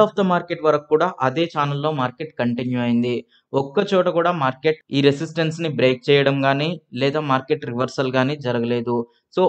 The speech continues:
ఓవరాల్ గా మార్కెట్ లో ఈ రోజు only Nifty-లో మాత్రమే more than five hundred పాయింట్స్ డిఫరెన్స్ కనిపించింది, అంటే మాక్సిమం పాయింట్ నుండి మినిమం పాయింట్ వరకు. And బ్యాంక్ Nifty-లో more than thousand పాయింట్స్ చేంజ్ కనిపించింది. అయితే నిన్నటి అనాలిసిస్ లో both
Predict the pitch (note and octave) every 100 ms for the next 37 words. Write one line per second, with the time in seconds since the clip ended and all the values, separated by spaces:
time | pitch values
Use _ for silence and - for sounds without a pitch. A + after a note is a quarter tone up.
0 | - C#3 E3+ G3 G3 F#3+ F#3 D#3+ D#3+ D#3+
1 | E3 F3+ - C#3+ C#3 C#3+ C#3+ E3 D3 C3+
2 | D#3+ F#3 F#3 D3+ D3 D#3+ D#3+ D3+ D3+ D#3
3 | D#3+ D#3 C3 C3+ D3+ C#3+ B2+ B2+ C3 C3
4 | - C3 C3 C3+ - - B2 A#2 C3 A#2+
5 | C3 B2 B2 B2 B2 B2 C#3+ A3 - _
6 | - C3+ F3 D#3+ B2+ B2+ D#3+ D#3 C#3+ D3
7 | C#3+ C#3 C#3 D#3 B2+ A#2+ A#2+ A#2+ B2+ B2
8 | A#2+ B2 A#2+ F#3 A#3 _ _ C3+ C#3+ C#3
9 | C3+ D#3+ E3+ F#3 F3 F#3 F3+ F3+ C#3+ C#3
10 | C#3+ D#3 D3+ B2 B2+ C#3 C#3+ C#3+ C#3+ C#3+
11 | - B2 A#2+ A#2+ A#2+ A#2 A#2 A#2+ B2 A#2+
12 | A#2 A#2 - - C#3 F#3 D#3+ C#3+ F3 F3
13 | F#3 D3 D3+ D3 D3+ D#3 D3+ D#3 D#3 C3+
14 | D3+